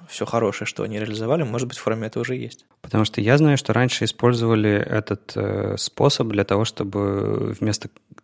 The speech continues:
Speaker 2: ты загружаешь картинку, якобы там, например, через image, а контент — это не картинка, а JavaScript файл. И JavaScript файл исполняется.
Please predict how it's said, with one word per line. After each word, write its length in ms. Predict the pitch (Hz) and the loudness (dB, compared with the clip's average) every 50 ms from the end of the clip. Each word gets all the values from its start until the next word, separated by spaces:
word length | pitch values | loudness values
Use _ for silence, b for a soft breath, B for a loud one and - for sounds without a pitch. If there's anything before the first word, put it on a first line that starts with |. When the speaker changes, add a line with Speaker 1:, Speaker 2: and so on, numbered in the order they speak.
| _ | _
Speaker 2:
ты 200 | - - 117 110 | -2 0 0 0
загружаешь 500 | 107 104 104 101 104 107 104 101 95 - | 0 0 -2 0 0 2 2 2 0 0
картинку, 540 | - 113 - - - 180 190 - - 107 101 - _ _ _ - | -4 -8 -6 0 0 0 2 2 0 0 0 -2 _ _ _ -2
якобы 380 | - 98 - - 87 85 - | 0 0 0 -2 -4 -8 -8
там, 200 | - 101 98 98 | -6 -6 -6 -4
например, 380 | 92 95 95 - 95 92 90 90 | -4 -4 -4 -4 -4 -4 -4 -4
через 260 | - - 98 95 101 | -4 -4 -4 -4 -4
image, 420 | - 120 110 101 90 87 - - - B B B B B B B | -2 -2 -2 0 -2 -4 -8 -10 -12 B B B B B B B
а 360 | - 107 101 101 101 98 98 | -2 -2 0 0 0 0 -2
контент — 400 | - - 104 104 - 156 156 - | -2 -2 0 2 4 4 2 2
это 100 | - - | 0 0
не 120 | 113 110 104 | 0 0 2
картинка, 400 | 104 104 - - 139 - - 104 | 0 0 0 0 -2 0 0 -2
а 20 | |
JavaScript 380 | 101 101 104 104 - - 107 - | 0 0 -4 -4 -4 -8 -10 -10
файл. 260 | - - - - - _ _ _ _ _ _ _ _ _ _ _ | -8 -10 -10 -10 -10 _ _ _ _ _ _ _ _ _ _ _
И 100 | - 117 | -2 0
JavaScript 420 | 101 101 95 95 - - 104 - - | 2 2 2 2 2 -2 -4 -4 -4
файл 340 | - - 123 147 165 180 - | 0 2 4 4 4 2 -2
исполняется. 680 | - - - - 113 104 104 95 92 92 - - - | -10 -8 -2 0 0 0 0 -2 -4 -6 -8 -10 -14